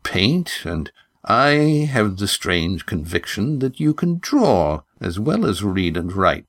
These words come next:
said Gar slowly. "Well, come and take a look." He stood up and rolled back the flaps at the rear of the wagon. Inside, Estrella saw a travelling painter's workshop.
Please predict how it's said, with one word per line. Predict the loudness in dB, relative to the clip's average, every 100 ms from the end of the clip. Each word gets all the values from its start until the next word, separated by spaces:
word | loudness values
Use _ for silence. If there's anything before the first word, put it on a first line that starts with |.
| -10
said | -6 -4
Gar | 0 0 0
slowly. | -2 -2 -2 -6 -14 _ _ _ -6
"Well, | 0 0 0 _ _ _
come | -2 2
and | 2
take | 2 2
a |
look." | 2 0 -4 -20 _ _ _ _ _ _ _ _
He | -2 -2
stood | 0 2
up | 2 -2 -8 _ _ _
and | -2 0
rolled | 2 2 2 2
back | 0 0 -4
the |
flaps | -4 0 -2 -2 -8
at | -6
the | -2
rear | 0 2 2
of | 2
the | -2
wagon. | -2 -2 -2 -6 -14 _ _ _ -2
Inside, | 0 0 2 2 2 0
Estrella | -2 0 2 2
saw | 2 2 2
a | 0
travelling | 0 0 2 2 0
painter's | 0 -2 0 0 -2
workshop. | 0 0 0 -2 -4 -4